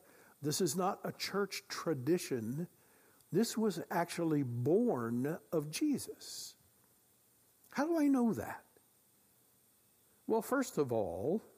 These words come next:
let's take the word church. You and I tend to think of church as sort of a holy institution, right? Did you know that's not all what that word means?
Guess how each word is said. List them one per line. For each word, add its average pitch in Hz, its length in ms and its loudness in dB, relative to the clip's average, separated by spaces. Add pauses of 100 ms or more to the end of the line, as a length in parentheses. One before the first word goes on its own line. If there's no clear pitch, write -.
(640)
let's 269 240 -2
take 233 320 0
the 196 100 2
word 143 520 2
church. - 720 -6 (1120)
You 311 300 8
and 311 100 6
I 233 580 4
tend 240 280 4
to 214 60 6
think 208 340 2
of 147 220 2
church 135 640 2 (600)
as 185 260 6
sort 240 280 4
of 170 140 4
a 151 160 6
holy 208 760 4
institution, 190 1000 2
right? 165 320 2 (1300)
Did 302 160 4
you 330 140 6
know 339 360 4 (1080)
that's 202 280 0
not 214 160 2
all 285 220 2
what 190 140 0
that 247 160 0
word 254 280 0
means? 285 460 -2